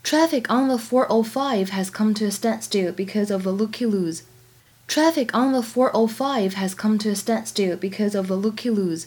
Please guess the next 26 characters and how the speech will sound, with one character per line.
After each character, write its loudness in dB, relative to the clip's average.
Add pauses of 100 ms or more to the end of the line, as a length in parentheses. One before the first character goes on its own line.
(360)
那 -2
么 4
这 4
样 8
一 2
个 2
用 4
法 2
呢， 0
其 -2
实 0
非 0
常 0
类 4
似 -2
于 0
一 -2
个 4
单 2
词， -4
叫 4
做 0
onlooker， 0 (100)
指 -4
的 0
是 -4